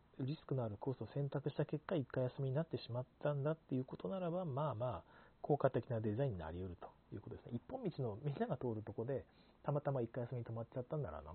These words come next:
なんだこれってなるけど、まあ、こっちの道を行くと一回休みあるけど、その代わり、なんかたくさんお金もらえるマスがあるよとかね。でもこっ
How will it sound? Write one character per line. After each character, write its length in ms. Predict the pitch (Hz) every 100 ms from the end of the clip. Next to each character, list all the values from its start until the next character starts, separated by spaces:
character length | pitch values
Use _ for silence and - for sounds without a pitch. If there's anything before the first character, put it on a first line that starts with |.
| 90
な 140 | 78
ん 120 | 80 135
だ 80 |
こ 120 | 202 120
れ 60 |
っ 40 | 82
て 100 | 85
な 80 | 87
る 80 |
け 80 | -
ど、 220 | 80 82 - - - - - - -
ま 80 | -
あ、 20 | -
こ 140 | 139
っ 20 | -
ち 40 | -
の 80 | 156
道 220 | 143 147
を 20 |
行 80 | 135
く 60 |
と 80 | -
一 80 | 123
回 120 | - 120
休 160 | -
み 120 | 110 - -
あ 100 | 123
る 80 |
け 100 | -
ど、 240 | 117 143 - - - - - -
そ 60 |
の 100 | 147
代 120 | 143
わ 80 | 139
り、 220 | 175 165 - - - - - -
な 60 |
ん 60 | 87
か 80 | -
た 100 | 123
く 80 | -
さ 100 | 120
ん 40 |
お 60 | 101
金 180 | 107 98
も 140 | 92
ら 60 | 85
え 60 | 80
る 160 | 80 - -
マ 100 | - -
ス 60 |
が 100 | 85
あ 40 | 85
る 60 |
よ 60 | -
と 80 | -
か 80 | -
ね。 100 | 156 - - - - - - -
で 60 | 175
も 80 |
こ 100 |
っ 40 | 156